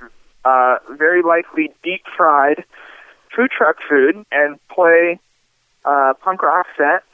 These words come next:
Um, we also have some stuff, um, some other stuff coming up. We're playing on the February seventeenth. We got a show on February twenty-first.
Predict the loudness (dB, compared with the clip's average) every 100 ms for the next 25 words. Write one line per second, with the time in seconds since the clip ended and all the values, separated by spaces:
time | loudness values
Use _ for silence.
0 | -4 0 2 0 -6 -20 -20 _ _ -4
1 | 0 0 0 -2 0 -2 -4 -10 -2 0
2 | -2 -8 _ _ _ _ _ _ -2 -2
3 | -2 -6 -16 _ -2 -2 -2 -2 -2 -2
4 | -6 -2 0 0 -4 -4 -2 0 -2 -2
5 | -4 -4 -2 0 2 0 -2 -4 -4 -6
6 | -8 -4 -4 -4 -2 0 0 2 2 2
7 | 2 0 -4 0 -2 -2 -6 -6 -4 -2
8 | 0 -2